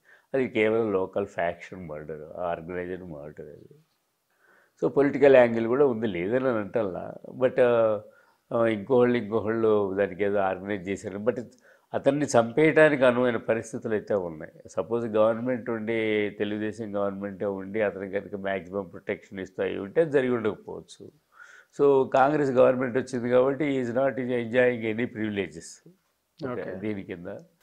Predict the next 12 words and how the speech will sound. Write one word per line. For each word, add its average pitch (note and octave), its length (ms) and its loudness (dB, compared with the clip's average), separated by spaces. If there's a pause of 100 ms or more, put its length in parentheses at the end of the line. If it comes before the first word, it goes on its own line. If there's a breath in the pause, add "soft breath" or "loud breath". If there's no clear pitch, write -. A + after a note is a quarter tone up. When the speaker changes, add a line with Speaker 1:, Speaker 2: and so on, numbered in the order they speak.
(140)
Speaker 1:
రిలీజ్ C3 260 -4
చేసినప్పుడు B2+ 420 -2
అది B2+ 220 4
కూడా E3 280 6
ఆ C#3+ 100 10
రోజు C#3+ 220 4
కొంచెం B2+ 360 0
ఆయన A#2 300 2
కూడా A2+ 420 2
జాగ్రత్తగా A2+ 440 -2
ఉంటే A2 180 -8
పోయేదని G#2+ 520 -4